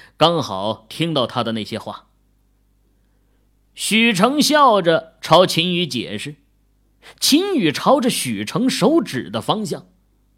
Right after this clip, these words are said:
确实就在他们不远处，就是洗手间的位置。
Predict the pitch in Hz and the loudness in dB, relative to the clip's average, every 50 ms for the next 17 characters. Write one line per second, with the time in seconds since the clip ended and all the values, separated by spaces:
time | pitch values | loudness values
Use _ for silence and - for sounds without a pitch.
0 | _ _ _ - - - 254 214 180 160 131 - 139 180 262 269 - - _ _ | _ _ _ -4 -2 2 2 4 4 2 0 0 -6 -6 -6 -6 -10 -12 _ _
1 | _ - 214 175 156 143 135 - - 151 160 156 143 127 110 147 147 123 110 104 | _ 4 4 4 4 2 0 2 2 2 2 2 -2 -4 -2 -2 -2 -2 -2 -4
2 | 90 85 101 - - 165 - - _ _ _ _ _ _ - 160 156 143 120 - | -8 -8 -12 -10 -10 -10 -10 -12 _ _ _ _ _ _ 0 2 2 2 0 -2
3 | 143 127 - - - - 143 156 190 196 156 - 113 95 95 107 101 127 151 180 | -4 -4 -4 -8 -8 -2 -2 0 2 2 0 0 -2 -6 -8 -6 -2 -2 -2 -2
4 | 165 135 117 117 104 - - - | -4 -6 -8 -8 -10 -12 -16 -20